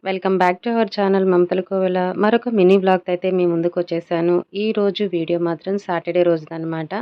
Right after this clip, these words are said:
So, ఈ రోజు బయటికెళ్ళే పని ఉంది అని చెప్పి, ఆ, ముందైతే త్వర త్వరగా ఇంట్లో పనులన్నీ చేసేసుకొని పూజ అవన్నీ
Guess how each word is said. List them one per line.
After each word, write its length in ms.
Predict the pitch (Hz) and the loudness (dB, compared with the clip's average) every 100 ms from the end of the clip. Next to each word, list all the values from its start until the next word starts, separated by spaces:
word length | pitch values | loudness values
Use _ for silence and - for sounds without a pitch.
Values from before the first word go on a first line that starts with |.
| 294 - - - - _ _ - | -10 -18 -20 -20 -20 _ _ -2
So, 180 | 226 - | -2 4
ఈ 160 | 226 | 6
రోజు 300 | 220 202 226 | 6 6 4
బయటికెళ్ళే 600 | 208 180 175 180 196 185 | 4 4 2 2 2 2
పని 280 | 180 175 175 | 0 0 2
ఉంది 300 | 175 170 170 | 2 2 2
అని 160 | 170 165 170 | 2 0 -4
చెప్పి, 440 | 160 - 220 285 - _ _ _ _ - | -8 -10 -10 -10 -14 _ _ _ _ -4
ఆ, 160 | 180 | -2
ముందైతే 520 | 180 180 180 180 185 | 2 2 4 4 2
త్వర 220 | 190 190 180 | -2 0 0
త్వరగా 300 | 185 180 185 | 0 2 4
ఇంట్లో 320 | 175 170 180 | 2 2 -2
పనులన్నీ 440 | 175 170 175 175 180 | -2 -2 0 0 0
చేసేసుకొని 680 | 175 175 - - 170 190 254 | -2 -2 -4 -8 -6 -4 -4
పూజ 300 | 190 180 175 | -2 0 2
అవన్నీ 300 | 170 170 | 2 -2